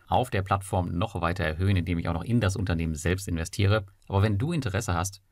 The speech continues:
kannst du dich für den Start Ende Juni jetzt registrieren. Den Link dazu findest du auch im Blogartikel.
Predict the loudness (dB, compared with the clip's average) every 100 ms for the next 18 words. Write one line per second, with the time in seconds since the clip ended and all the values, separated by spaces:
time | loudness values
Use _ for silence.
0 | -4 -4 -2 -4 -6 -6 -2 0 0 -2
1 | -4 -4 -4 -6 -4 -2 -2 -2 -2 -2
2 | -4 -6 -6 -4 -4 -8 _ _ -2 -2
3 | -2 -4 -4 -6 -12 _ _ -4 0 0
4 | 0 -2 -2 -4 -6 _ -4 -2 -2 -2
5 | -2 0 0 0 -4 -6 -10 -12